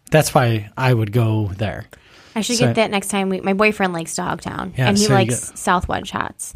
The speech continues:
Speaker 1: Mm, South Wedge is good too.
Speaker 2: Yeah.
Speaker 1: But you get the, uh, you get the vegan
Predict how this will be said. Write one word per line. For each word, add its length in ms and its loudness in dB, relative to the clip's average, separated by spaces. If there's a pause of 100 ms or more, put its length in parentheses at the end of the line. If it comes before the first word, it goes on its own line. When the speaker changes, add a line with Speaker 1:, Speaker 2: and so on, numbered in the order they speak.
Speaker 1:
Mm, 380 0
South 320 -2
Wedge 160 -2
is 160 -4
good 340 0
too. 300 -6 (220)
Speaker 2:
Yeah. 340 -6 (300)
Speaker 1:
But 200 0
you 80 2
get 220 2
the, 220 4
uh, 240 2 (100)
you 140 2
get 220 2
the 500 0
vegan 720 2